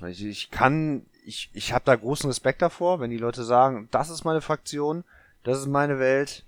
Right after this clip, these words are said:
das ist der Shit, den ich lebe und that's all so. Und dann wie zum Beispiel Orc-Spieler, so ein leidenschaftlicher Orc-Spieler, der hat nur Orks. Und dann hat er aber auch dreißig bis vierzigtausend, vielleicht hunderttausend da stehen. Aber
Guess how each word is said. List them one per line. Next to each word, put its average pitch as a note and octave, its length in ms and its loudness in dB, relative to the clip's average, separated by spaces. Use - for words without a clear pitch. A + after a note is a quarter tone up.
das B2+ 140 0
ist - 100 -8
der C3 60 0
Shit, - 520 -2
den A#2 140 -2
ich A2+ 120 -6
lebe B2 500 0
und A2+ 300 -6
that's A2 260 4
all G#2 300 6
so. F#2 160 -4
Und F#2 180 -6
dann G#2+ 100 -2
wie A2+ 60 -4
zum A2 140 -8
Beispiel G#2+ 240 -2
Orc-Spieler, F#2+ 600 0
so F#2 80 -8
ein F#2 60 -6
leidenschaftlicher A2 640 2
Orc-Spieler, G#2 400 -2
der F#2 140 2
hat G#2 160 0
nur F2+ 200 -8
Orks. E2+ 400 -6
Und F#2 100 -6
dann G2 120 2
hat A2 160 6
er A2+ 120 10
aber G#2+ 100 6
auch G#2 120 8
dreißig G#2 380 2
bis G#2 140 -12
vierzigtausend, G#2+ 800 -4
vielleicht G2 280 -2
hunderttausend E2+ 560 -6
da D#2 60 -8
stehen. D2+ 280 -14
Aber F2+ 460 2